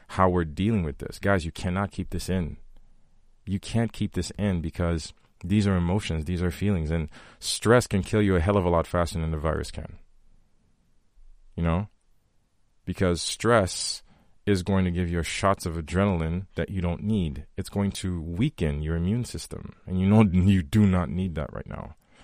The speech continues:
Make your routines effective. Make your routines proper. If you're stuck at home, don't just treat it as a forced vacation.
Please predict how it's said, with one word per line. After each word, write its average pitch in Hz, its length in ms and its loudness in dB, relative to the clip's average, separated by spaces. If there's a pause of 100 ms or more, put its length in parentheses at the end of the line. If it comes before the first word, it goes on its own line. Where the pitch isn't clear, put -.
(240)
Make 113 220 4
your 113 120 6
routines 101 520 2
effective. 85 640 -4
Make 101 240 0
your 104 100 4
routines 95 760 0 (1600)
proper. 98 540 6 (800)
If 92 140 -4
you're 110 100 0
stuck - 240 0
at 110 100 2
home, 120 440 4 (640)
don't 117 240 6
just 110 240 0
treat 120 180 0
it 104 60 4
as 92 160 4
a 90 60 -2
forced 92 360 -2
vacation. - 720 -4